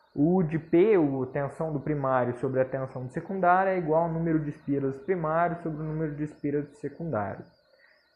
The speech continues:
Tá joia? É... Fim da apresentação, né?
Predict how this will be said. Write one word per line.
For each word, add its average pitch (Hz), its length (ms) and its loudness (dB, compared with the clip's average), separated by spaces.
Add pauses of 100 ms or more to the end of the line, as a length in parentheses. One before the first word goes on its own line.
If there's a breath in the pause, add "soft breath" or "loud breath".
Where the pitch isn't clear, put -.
(120)
Tá 113 200 2
joia? 165 440 2 (1160)
É... 131 880 2 (1120)
Fim 175 160 -2
da 170 80 6
apresentação, 196 880 2
né? 214 200 -4